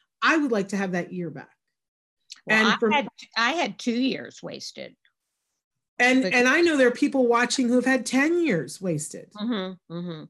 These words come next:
Speaker 1: Um, so, uh, you know, a-, and as much as we wanna focus on where we are now,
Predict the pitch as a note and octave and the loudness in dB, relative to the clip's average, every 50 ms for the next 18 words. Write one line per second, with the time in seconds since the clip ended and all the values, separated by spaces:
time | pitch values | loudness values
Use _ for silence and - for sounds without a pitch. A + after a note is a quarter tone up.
0 | _ _ _ _ _ - G3+ G#3 G#3 G#3 G#3 G#3 G#3 G#3 - - - - - C#4 | _ _ _ _ _ -2 0 2 2 2 2 0 0 -2 -4 -8 -10 -4 0 2
1 | C4 B3 B3 B3 B3 A#3+ - - - A3 - - A#3 B3+ B3+ B3+ A#3+ A#3+ A#3+ A#3 | 4 6 6 6 6 4 0 -4 -6 -8 -8 -2 0 2 4 4 4 4 2 0
2 | - _ - B3 C4 A#3 B3+ B3+ B3 A#3+ A3+ A#3 B3+ C#4+ D#4 D#4 - - E4 D4+ | -4 _ -2 -2 0 0 2 2 2 2 2 2 0 0 0 0 0 0 0 0
3 | D4 C4+ A3+ A3+ F#3 E3+ F#3+ B3+ C#4+ D#4 D#4+ D#4+ D4 C#4 C4 B3 - B3+ A#3+ A3+ | 0 -2 -4 -6 -8 -6 -4 -2 0 2 2 2 0 -2 -2 -2 -2 -2 -2 0
4 | A#3+ A#3+ G#3+ A3+ A3 G#3 G#3 G#3 G#3 G#3 G3+ G3 F3+ E3 E3+ E3 E3 F3 E3+ E3+ | 0 0 0 0 0 0 0 0 0 0 0 0 0 -2 -2 -2 -2 -2 -2 -4
5 | F3 G3+ B3 D4+ D#4+ D#4 | -4 -4 -6 -8 -10 -14